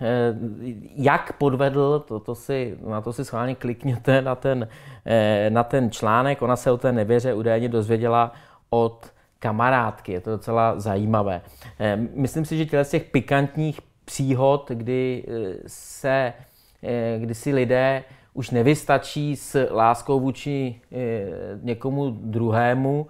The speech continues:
žijícímu, ale že se zamilují do lustru nebo do hadrového panáka, že se s tím trochu roztrh pytel. Já bych chtěl říct každému, ať si dělá, co chce. Žijeme dneska v nejsvobodnější době, co jsme kdy, kdy žili.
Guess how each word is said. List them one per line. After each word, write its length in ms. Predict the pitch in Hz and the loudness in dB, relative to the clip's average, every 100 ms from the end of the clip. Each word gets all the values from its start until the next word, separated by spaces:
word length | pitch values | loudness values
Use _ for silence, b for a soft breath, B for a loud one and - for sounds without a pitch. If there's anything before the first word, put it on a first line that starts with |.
| B B B - | B B B -10
žijícímu, 760 | 110 117 131 - 147 139 143 139 | -4 -2 -4 -6 -2 0 2 2
ale 120 | 123 | 0
že 120 | 120 | -2
se 140 | 127 | 0
zamilují 420 | 127 120 131 139 131 | 2 2 2 2 4
do 140 | 110 | 4
lustru 560 | 123 123 - 139 135 135 | 4 0 -4 0 2 2
nebo 280 | 117 127 | 2 0
do 160 | 123 123 | 0 0
hadrového 400 | 113 110 127 131 | 2 2 2 2
panáka, 560 | 127 117 120 123 135 123 | 2 0 0 4 2 2
že 100 | 120 | -4
se 120 | 131 | -6
s 60 | - | -4
tím 120 | 143 | -4
trochu 300 | 131 - 143 | -4 -2 0
roztrh 420 | 127 - 143 - - | 0 0 -2 -2 -2
pytel. 520 | 107 135 131 139 139 B B B B - | -2 2 2 2 -2 B B B B -6
Já 220 | 117 120 | 2 4
bych 120 | 131 | 4
chtěl 160 | 135 139 | 2 0
říct 260 | 135 143 - | 0 -4 0
každému, 580 | 117 113 131 131 135 | 0 4 2 4 2
ať 100 | 123 | 0
si 120 | - 127 | 0 -2
dělá, 260 | 127 131 | 4 4
co 160 | 131 147 | 2 -2
chce. 520 | - - 120 123 82 80 90 | -2 0 0 0 -6 -14 -14
Žijeme 400 | 110 120 127 123 | -8 -6 -4 -4
dneska 360 | 117 - 127 | -6 -2 -2
v 100 | 120 | 0
nejsvobodnější 960 | 120 117 - 131 127 117 131 - 143 135 | 0 -2 -4 -4 -2 -4 -8 -8 -8 -4
době, 540 | 107 127 101 127 120 127 | 2 2 2 0 0 -6
co 100 | 113 | -8
jsme 200 | 127 127 | -4 -2
kdy, 320 | 120 131 - | -2 -4 -4
kdy 280 | - 117 135 | -6 -2 0
žili. 440 | 104 117 110 123 | 2 2 4 2